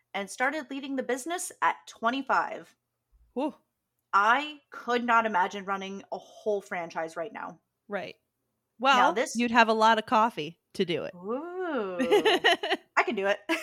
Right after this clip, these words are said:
Speaker 2: You can do it. It's totally doable.
Speaker 1: So, this dude made huge improvements on the company.
Speaker 2: Right.
Speaker 1: Honestly, I think he is solely responsible for modernizing it.
Speaker 2: Hmm.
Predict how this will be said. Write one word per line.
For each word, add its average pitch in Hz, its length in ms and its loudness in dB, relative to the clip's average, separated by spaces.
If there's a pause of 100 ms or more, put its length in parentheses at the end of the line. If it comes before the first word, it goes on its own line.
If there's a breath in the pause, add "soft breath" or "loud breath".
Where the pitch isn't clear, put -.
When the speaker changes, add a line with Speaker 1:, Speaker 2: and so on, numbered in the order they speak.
(140)
Speaker 2:
You 320 140 4
can 269 100 -2
do 247 60 2
it. 208 200 2
It's 285 100 -14
totally 254 320 -2
doable. 190 380 -10 (800)
Speaker 1:
So, 151 340 -6 (1200)
this 254 380 0
dude 180 440 -6 (680)
made 240 360 -2
huge 226 1200 -8 (200)
improvements 208 680 -6
on 175 120 -4
the 165 60 -12
company. 208 640 -14 (340)
Speaker 2:
Right. 196 300 -6 (280)
Speaker 1:
Honestly, 285 460 2
I 208 100 2
think 254 200 -8
he 254 140 -8
is 233 200 -8
solely 214 300 -4
responsible 190 560 -6
for 185 140 -12
modernizing 156 720 -6
it. - 140 -14 (540)
Speaker 2:
Hmm. 277 120 -10